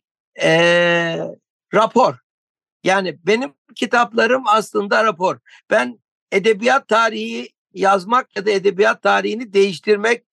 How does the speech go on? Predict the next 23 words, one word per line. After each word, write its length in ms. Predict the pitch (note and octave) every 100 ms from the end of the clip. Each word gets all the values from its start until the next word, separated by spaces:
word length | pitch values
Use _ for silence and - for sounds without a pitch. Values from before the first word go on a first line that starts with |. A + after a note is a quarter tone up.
| _ _
gibi 300 | F#3+ G#3 A3+
bir 200 | A3 G#3
iddiaya 580 | G3+ G3+ G3+ G#3+ G#3 G#3
sahip 460 | - G3 G3+ B3 C#4
değilim. 400 | C4+ A#3+ D#3 A2 _ _ _
Eee, 180 | D3 D#3+ -
edebiyat 440 | F#3+ G#3 A3 A3
fakültesi 520 | G#3+ G3+ G#3+ G#3+ F3+
mezunu 640 | G#3 G#3+ G#3 F#3 G#3 A3 G3 _ _ _ _ _
ve 340 | F3 F#3+ F3+ _ _ _ _ _ -
o 340 | G3+ G#3+ F3+
branşta 580 | D#3+ G3 G#3+ F#3 - G#3
master 400 | G3 G#3+ - G#3+
yapmış 480 | G#3 G#3+ A3 G3 D3+
bir 260 | G3+ G3 _
insanım 480 | - G3+ D#3+ G#3+ F#3+
ama 320 | B3+ D#4 C#4+ - _ - _ _
böyle 260 | - C4 C4
bir 60 | B3+
yetkim 500 | B3+ B3 - C#4 B3 -
yok. 240 | A3+ D#3+ _ _
Ama 420 | G3+ A#3 A3+ E3
ben, 320 | G3 B3+ D4